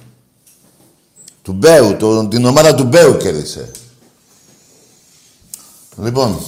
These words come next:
απλά το θυμίζω εγώ, δεν εννοώ κάτι άλλο.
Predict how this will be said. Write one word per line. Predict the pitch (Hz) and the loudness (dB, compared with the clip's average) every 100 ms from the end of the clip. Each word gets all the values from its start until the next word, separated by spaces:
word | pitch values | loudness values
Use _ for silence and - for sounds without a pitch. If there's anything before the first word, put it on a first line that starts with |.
| - - - - - - _ _ _ _ _ _ - - _ - - _ _ _ - | -18 -20 -20 -20 -20 -20 _ _ _ _ _ _ -20 -20 _ -20 -20 _ _ _ -16
απλά | 85 120 | -12 -10
το | 127 | -10
θυμίζω | 117 107 131 98 | -6 -6 -6 -8
εγώ, | 67 | -10
δεν | 76 92 104 | -12 -12 -10
εννοώ | 104 78 71 76 76 71 - | -10 -12 -12 -10 -10 -12 -16
κάτι | 76 - 65 | -20 -16 -16
άλλο. | 65 67 | -16 -18